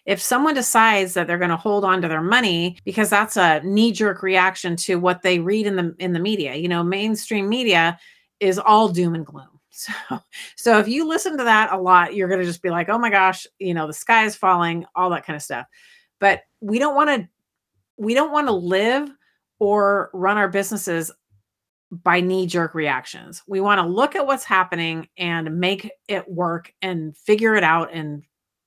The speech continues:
shift and be flexible. So we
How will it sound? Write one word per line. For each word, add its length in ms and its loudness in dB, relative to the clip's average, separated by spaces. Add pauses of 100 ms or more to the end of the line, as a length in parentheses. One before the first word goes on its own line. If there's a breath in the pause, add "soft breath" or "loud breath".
(360)
shift 480 0
and 100 2
be 120 4
flexible. 640 -4 (160 soft breath)
So 500 2 (560 soft breath)
we 260 -4